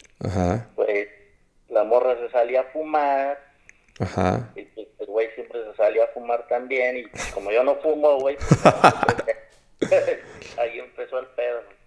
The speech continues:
Speaker 2: Pero
Speaker 1: Uh.
Speaker 2: bueno, yo, pues, nunca sospeché nada ni nada. O sea, todo tranquilo, normal, así.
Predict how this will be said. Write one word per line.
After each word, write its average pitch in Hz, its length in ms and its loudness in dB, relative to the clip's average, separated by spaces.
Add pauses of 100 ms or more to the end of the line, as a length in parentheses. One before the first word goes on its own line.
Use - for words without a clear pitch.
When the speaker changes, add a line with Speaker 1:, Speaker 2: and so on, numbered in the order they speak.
(760)
Speaker 2:
Pero - 200 2
Speaker 1:
Uh. - 40 2
Speaker 2:
bueno, 170 300 0
yo, 156 100 -2 (360)
pues, 135 120 -20
nunca 156 300 -10
sospeché - 480 -12
nada 175 340 -4
ni 131 180 -12
nada. 147 280 -10 (160)
O 117 80 -12
sea, 143 100 -4 (340)
todo 151 180 -2
tranquilo, 131 520 -10
normal, 117 520 -6
así. - 260 -12